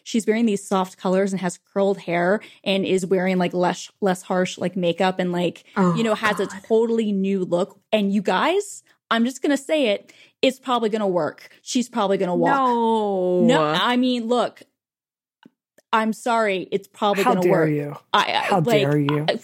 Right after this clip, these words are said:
Speaker 1: I, I hope she doesn't because she is so guilty, right? Like, Anna Delvey, I was rooting for to get off. Um, after we spoke with Rachel Deloche Williams, I had some different thoughts, but, like, Anna Delvey, I was, like, rooting for. Elizabeth Holmes, I am not rooting for, but she is a rich white woman who has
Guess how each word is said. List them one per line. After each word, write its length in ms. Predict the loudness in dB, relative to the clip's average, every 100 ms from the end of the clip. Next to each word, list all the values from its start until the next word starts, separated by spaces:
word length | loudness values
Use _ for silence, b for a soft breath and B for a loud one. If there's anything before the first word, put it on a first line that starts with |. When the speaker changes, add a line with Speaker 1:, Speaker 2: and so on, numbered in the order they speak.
| -12 -14 -6
Speaker 1:
I, 200 | -2 0 0
I 40 |
hope 240 | 0 -2 -2
she 180 | -2 0
doesn't 320 | 2 0 -4
because 200 | -2 -2
she 200 | 0 -2
is 140 | -2
so 360 | -2 0 2 0
guilty, 460 | 0 -2 0 -2
right? 200 | 0 2
Like, 160 | 0 -2 -2
Anna 180 | 0
Delvey, 360 | 0 0 0 -2
I 80 | -2
was 160 | -2 0
rooting 280 | 0 0
for 140 | 0 -2
to 80 | -2
get 140 | -2
off. 320 | 0 -2 -4 -2
Um, 220 | -2 -2
after 240 | -2 0 -2
we 140 | -4
spoke 280 | 0 0 0
with 160 | -2 -4 0
Rachel 260 | 0 0 -2
Deloche 360 | 0 0 -2
Williams, 320 | -2 2 2 0 B B -2
I 60 |
had 200 | 0 0
some 140 | 0 0
different 320 | 0 -4 -2
thoughts, 240 | -2 -2
but, 120 | -2 -4
like, 160 | -2
Anna 180 | 0 0
Delvey, 360 | 0 0 0 -2
I 60 |
was, 160 | -4 -4
like, 160 | -6 -2
rooting 260 | 0 0
for. 260 | 0 -2 -2 B B
Elizabeth 320 | -2 0 0 0
Holmes, 240 | 0 0 -2
I 100 | -2
am 220 | -2 -2 -2
not 240 | 0 0
rooting 260 | 0 0 0
for, 300 | 0 0 0
but 240 | -4 -6
she 240 | -4 0
is 100 | 2
a 140 | 2 -2
rich 440 | 0 0 0 -2
white 160 | -2 0
woman 280 | 0 -2 0
who 180 | 0 0
has 300 | -2 -6